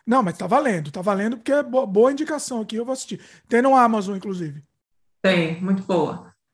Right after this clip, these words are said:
Speaker 2: É, eu, eu indico Sintonia, que foi uma
Speaker 1: Sintonia com o nosso querido, nosso
Speaker 2: É.
Speaker 1: querido Osvaldo do Desamantes.
Speaker 2: O ator protagonista do Desamantes, olha só que,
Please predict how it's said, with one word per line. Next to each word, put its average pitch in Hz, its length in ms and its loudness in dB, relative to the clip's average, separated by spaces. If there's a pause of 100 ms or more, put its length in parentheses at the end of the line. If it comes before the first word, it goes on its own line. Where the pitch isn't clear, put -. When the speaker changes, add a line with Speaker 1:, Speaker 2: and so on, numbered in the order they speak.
(140)
Speaker 2:
É, 175 920 2 (100)
eu, 208 300 0
eu 214 120 2
indico 233 840 0
Sintonia, 254 800 0 (760)
que 226 120 0
foi 196 340 2
uma 226 120 0
Speaker 1:
Sintonia 220 420 -4
com 233 80 -2
o - 20 0
nosso 247 300 4
querido, 277 800 4 (400)
nosso 226 280 0
Speaker 2:
É. 277 720 6
Speaker 1:
querido - 320 0
Osvaldo 277 720 6
do 285 120 -2
Desamantes. 247 1000 0 (200)
Speaker 2:
O 214 160 0
ator 240 400 4
protagonista 269 880 -4
do 269 160 -2
Desamantes, 190 640 0
olha 202 200 2
só 170 260 -4
que, 190 680 -4